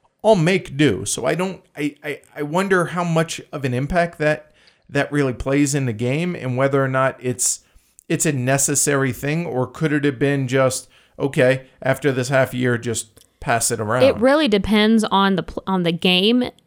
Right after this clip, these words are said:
Speaker 2: that you're playing and the specific players that you're playing with, because I've played games where it never moved.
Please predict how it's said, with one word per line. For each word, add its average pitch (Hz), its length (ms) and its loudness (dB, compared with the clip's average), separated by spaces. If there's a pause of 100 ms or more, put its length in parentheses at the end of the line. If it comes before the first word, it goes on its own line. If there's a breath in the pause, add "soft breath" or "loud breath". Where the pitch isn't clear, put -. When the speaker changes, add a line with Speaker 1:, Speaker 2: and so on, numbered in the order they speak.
Speaker 2:
that 202 100 2
you're 196 120 0
playing 180 640 2
and 190 180 4
the 180 80 4
specific 185 500 -2
players 269 380 4
that - 100 -4
you're 175 120 0
playing 165 360 -2
with, 208 440 0
because 180 380 2
I've 196 260 2
played 196 260 0
games 185 440 2
where 175 320 4 (500 soft breath)
it 220 160 4
never 180 520 4
moved. 190 640 2